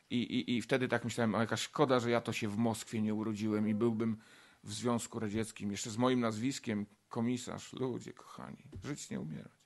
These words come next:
A później, kiedy trochę podrosłem i zrozumiałem, że to nie do końca tak jest, to tak sobie pomyślałem: „A czemu ja się nie urodziłem na przykład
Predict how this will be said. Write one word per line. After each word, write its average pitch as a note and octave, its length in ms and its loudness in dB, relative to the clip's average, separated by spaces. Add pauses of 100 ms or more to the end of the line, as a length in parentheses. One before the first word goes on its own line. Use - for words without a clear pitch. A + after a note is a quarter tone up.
(400)
A D3 80 6
później, D#4 240 6
kiedy B3 200 8
trochę A3+ 200 10
podrosłem A3 560 8
i F#3+ 40 6
zrozumiałem, G#3+ 560 8
że G3+ 100 2
to G3+ 120 4
nie G3 100 6
do G3 100 6
końca A3 320 4
tak D#3+ 200 4
jest, F3+ 140 2
to E3 60 -2
tak D#3+ 160 2
sobie D3+ 120 0
pomyślałem: D3 360 0 (200)
„A - 80 -2
czemu D4+ 280 4
ja F4+ 80 2
się D4 140 -2
nie B3+ 100 4
urodziłem D#3+ 520 4
na C3 80 -2
przykład - 360 0